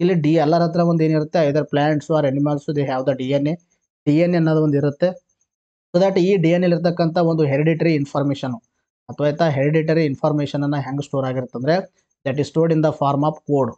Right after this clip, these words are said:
ಕೋಡ್‌ಗಳ ರೂಪದಲ್ಲಿ ಏನಾಗಿರುತ್ತೆ, ಸ್ಟೋರ್ ಆಗಿರುತ್ತೆ. So that ಆ ಕೋಡ್‌ಗಳ ರೂಪದಲ್ಲಿ ಇರ್ತಕ್ಕಂಥ ಇನ್ಫಾರ್ಮೇಶನ್ ಅನ್ನ ಡಿಕೋಡ್ ಮಾಡೋದು, ಆಯ್ತಾ? ಡಿಕೋಡ್ ಮಾಡಿ ನಾವು ಅದನ್ನ ಅಂಡರ್‌ಸ್ಟ್ಯಾಂಡ್ ಮಾಡ್ಕೊಳ್ಳೋದು, ಆಯ್ತಾ? ಕೋಡ್ ರೂಪದಲ್ಲಿ ಇರ್ತಕ್ಕಂಥ ಇನ್ಫಾರ್ಮೇಶನ್ ಅನ್ನ ಡಿಕೋಡ್, ಅದರ ಅರ್ಥ ಏನು,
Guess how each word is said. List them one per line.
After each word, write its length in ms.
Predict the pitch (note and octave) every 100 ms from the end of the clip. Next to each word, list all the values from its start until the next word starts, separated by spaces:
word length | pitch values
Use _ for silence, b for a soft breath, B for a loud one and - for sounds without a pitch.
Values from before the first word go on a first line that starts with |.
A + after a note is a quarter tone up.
| _
ಕೋಡ್‌ಗಳ 420 | D3+ D#3 D#3+ D#3+
ರೂಪದಲ್ಲಿ 440 | C#3+ C#3+ D3 C#3+
ಏನಾಗಿರುತ್ತೆ, 540 | C3+ C3+ B2+ B2+ - D#3
ಸ್ಟೋರ್ 340 | - C3 C3
ಆಗಿರುತ್ತೆ. 460 | B2 A#2+ A#2+ - B2 - _ _ _ _
So 80 | E3+
that 180 | F#3+ F#3
ಆ 340 | F3 C#3+ D#3+ F3+
ಕೋಡ್‌ಗಳ 500 | F3+ E3+ F#3+ F#3+ F#3+
ರೂಪದಲ್ಲಿ 460 | E3+ E3+ F3 E3+
ಇರ್ತಕ್ಕಂಥ 420 | E3 E3+ E3 D#3
ಇನ್ಫಾರ್ಮೇಶನ್ 720 | E3 D3+ C#3 E3 D#3 D3+ - C#3
ಅನ್ನ 260 | C3+ D#3+
ಡಿಕೋಡ್ 540 | D#3 C3 - E3+ F#3 E3
ಮಾಡೋದು, 300 | D3 C3+ A#2
ಆಯ್ತಾ? 440 | _ _ - F3
ಡಿಕೋಡ್ 540 | C3 D3+ G3 - F3+
ಮಾಡಿ 400 | E3 C#3 C#3 F#3+ - _ _ -
ನಾವು 260 | C3 E3+ E3
ಅದನ್ನ 220 | D3+ E3+
ಅಂಡರ್‌ಸ್ಟ್ಯಾಂಡ್ 580 | D#3 C3 D3 - D3+ C#3
ಮಾಡ್ಕೊಳ್ಳೋದು, 440 | C3 - B2 A#2 _
ಆಯ್ತಾ? 460 | _ _ - E3 B2+ - _ _ -
ಕೋಡ್ 180 | C#3+
ರೂಪದಲ್ಲಿ 280 | D3+ D3+ D#3
ಇರ್ತಕ್ಕಂಥ 440 | D3 D3 D3+ D3 D3+
ಇನ್ಫಾರ್ಮೇಶನ್ 560 | C#3+ C#3+ C#3+ D3 D3
ಅನ್ನ 240 | D#3 F#3+ D#3
ಡಿಕೋಡ್, 340 | D3+ D3 B2+
ಅದರ 180 | B2+ D3
ಅರ್ಥ 200 | D3 E3+
ಏನು, 280 | E3+ G#3